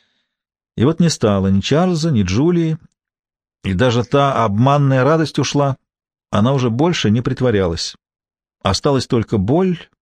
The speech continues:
раковина, старые краны и запах мыла Айвори. «Бонжур, могу я поговорить с королевой Чечетки?» «Королева Чечетки слушает», пропел веселый голос в трубке.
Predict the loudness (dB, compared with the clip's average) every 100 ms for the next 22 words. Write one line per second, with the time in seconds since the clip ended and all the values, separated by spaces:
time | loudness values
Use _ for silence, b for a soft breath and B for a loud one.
0 | _ _ _ 0 0 0 -2 -2 -2 -4
1 | b b b b b -4 0 2 2 -2
2 | -2 0 2 0 0 -2 0 -2 -2 0
3 | 2 2 0 -2 0 0 -2 -4 -8 _
4 | _ _ _ _ _ _ _ _ _ _
5 | _ _ _ _ _ _ _ _ _ -2
6 | 2 4 4 2 2 4 2 2 2 2
7 | 2 2 2 2 0 0 2 2 0 -2
8 | -2 -2 -2 -8 -10 _ _ _ _ _
9 | _ _ _ _ _ _ _ _ -8 -2
10 | 0 2 0 -4 -4 -4 -4 -2 -2 -2
11 | -4 -2 -2 0 0 0 0 0 0 0
12 | 0 -2 -2 -4 -2 -4